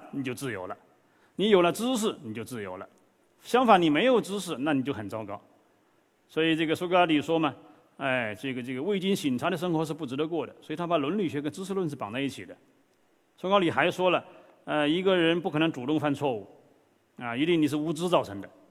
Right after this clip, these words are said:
所以知识成了希腊人最高追求，所以他的自由也是一种知识论意义上的自由。所以科学之所以在希腊文明中诞生，和这种，啊，特有的这种文化氛围是有关系的。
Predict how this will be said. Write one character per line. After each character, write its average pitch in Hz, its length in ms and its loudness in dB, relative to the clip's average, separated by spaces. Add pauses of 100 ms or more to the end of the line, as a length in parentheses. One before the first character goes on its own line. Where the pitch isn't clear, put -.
(260)
所 - 160 -6
以 151 80 2
知 277 360 -2
识 214 240 -4
成 151 180 -6
了 165 80 0
希 - 160 -6
腊 185 160 2
人 131 340 -2
最 196 200 -6
高 180 200 0
追 143 220 -4
求， 98 180 -12 (520)
所 - 100 -4
以 185 60 0
他 269 240 6
的 247 120 6
自 233 360 -4
由 131 200 -4
也 127 160 -4
是 113 160 -8
一 151 40 -2
种 139 120 -2
知 277 140 -12
识 247 100 -6
论 220 120 -2
意 165 40 0
义 147 40 -2
上 131 100 -2
的 117 80 -6
自 104 160 -14
由。 85 120 -16 (540)
所 202 220 4
以 180 100 4
科 277 320 4
学 208 160 6
之 214 120 -4
所 180 120 -4
以 190 60 0
在 170 100 2
希 254 200 -4
腊 254 180 10
文 147 100 2
明 147 80 2
中 156 120 4
诞 156 180 2
生， 160 200 -2 (360)
和 170 140 -4
这 240 340 8
种， 151 220 0 (480)
啊， 127 160 -4
特 190 280 2
有 123 220 2
的 123 80 -2
这 147 100 -4
种 131 140 -4
文 123 160 -6
化 151 140 2
氛 175 260 -2
围 104 100 -8
是 113 140 -10
有 107 80 -10
关 135 240 -2
系 175 80 2
的。 143 100 -4